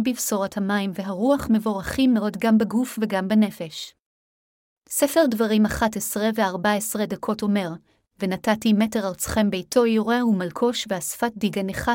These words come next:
תירושך ויצרך", מכיוון שבשורת המים והרוח לומדה במרץ בזמן הכנסייה הקדומה, אלוהים כבר הוריד את היורה, ועתה בתקופה האחרונה הזו, אלוהים כבר הוריד את המלקוש על ידי שגרם לנו להפיץ בשורת אמת זו בכל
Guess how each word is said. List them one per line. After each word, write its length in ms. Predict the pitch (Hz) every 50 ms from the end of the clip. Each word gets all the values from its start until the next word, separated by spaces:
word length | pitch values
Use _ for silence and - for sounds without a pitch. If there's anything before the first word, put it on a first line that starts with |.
| 226 220
תירושך 500 | - 208 175 180 - - 254 254 254 - 214
ויצרך", 640 | 208 196 - - - 196 180 214 247 - - - - _ _ _ -
מכיוון 500 | 196 - - 220 196 165 190 220 226 233
שבשורת 600 | 214 - 233 214 - - 220 185 185 180 185 -
המים 400 | 196 190 190 202 196 190 190 202 - -
והרוח 540 | 208 180 202 180 185 214 240 262 262 - -
לומדה 340 | 214 196 185 185 214 214 220
במרץ 500 | 180 202 196 202 214 202 214 220 - -
בזמן 340 | 196 214 214 208 196 185 180
הכנסייה 520 | 190 - - 202 170 - - 202 190 190
הקדומה, 540 | 175 196 202 - - - 214 208 214 208 185 - _ _ _ _ _ _ _ -
אלוהים 340 | 214 214 202 202 233 285 302
כבר 160 | - - 226
הוריד 400 | 214 208 202 190 185 214 214 240
את 120 | 240 233
היורה, 340 | 226 202 202 202 196 214 190 165 - _ _ _ _ _ _ -
ועתה 340 | - 196 190 185 - 220 214
בתקופה 440 | 202 208 214 - - 208 - - 208
האחרונה 640 | 185 180 180 175 - - 196 196 190 202 202 208
הזו, 280 | 208 160 160 170 160 165 - _ _ _ _ _ _ _ _ -
אלוהים 320 | 202 214 190 208 254 302
כבר 160 | 285 - - 220
הוריד 400 | 202 208 208 185 185 214 220 240
את 120 | 233 -
המלקוש 500 | 208 190 185 170 - - 233 226 - -
על 80 | 208 190
ידי 260 | 190 180 190 190 175
שגרם 440 | - - 185 - 185 180 196 190 190
לנו 220 | 190 190 185 190
להפיץ 480 | 185 190 180 180 - - - 262 262 - -
בשורת 440 | 220 220 - 208 190 190 190 - 214
אמת 220 | 202 240 285 285
זו 140 | - 214 190
בכל 300 | 175 190 - - 233